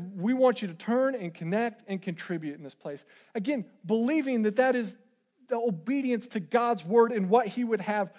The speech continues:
for his people. And again, implicit, it should be just implicit in the word, uh, the definition of disciple, one who accepts and assists in the spreading.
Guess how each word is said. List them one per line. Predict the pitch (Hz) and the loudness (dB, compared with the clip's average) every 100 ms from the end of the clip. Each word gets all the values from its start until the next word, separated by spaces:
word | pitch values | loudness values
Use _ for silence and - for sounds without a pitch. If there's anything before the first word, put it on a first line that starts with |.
| - _ | -20 _
for | - 240 240 | 4 8 8
his | 208 214 | 6 0
people. | - 240 226 170 110 - _ _ _ _ _ _ _ _ | -6 -6 -4 -6 -12 -14 _ _ _ _ _ _ _ _
And | 220 | 2
again, | 247 269 | 2 2
implicit, | 254 208 - 320 254 233 | 2 0 0 0 2 0
it | 233 | 0
should | - 320 320 | -2 -6 -4
be | 254 | -2
just | 254 - | -2 -2
implicit | 226 190 262 - 233 | -2 -2 -4 -2 -2
in | 233 | 0
the | 220 | 4
word, | 240 226 - - _ - | 6 4 2 -14 _ -10
uh, | 233 233 | -6 -4
the | 180 | -2
definition | 180 240 240 269 240 254 | 2 2 2 -2 -2 -4
of | 226 175 | -4 -2
disciple, | 196 - 233 233 262 277 285 247 _ _ | -2 2 2 2 0 0 -2 -2 _ _
one | 190 254 | 2 4
who | 233 240 | 6 4
accepts | 202 - 254 262 | 2 4 2 2
and | - 220 | -2 0
assists | 202 - 254 294 - - - _ _ _ - | 0 0 0 0 -2 -12 -20 _ _ _ -8
in | |
the | 233 | -4
spreading. | - 254 262 | 4 4 4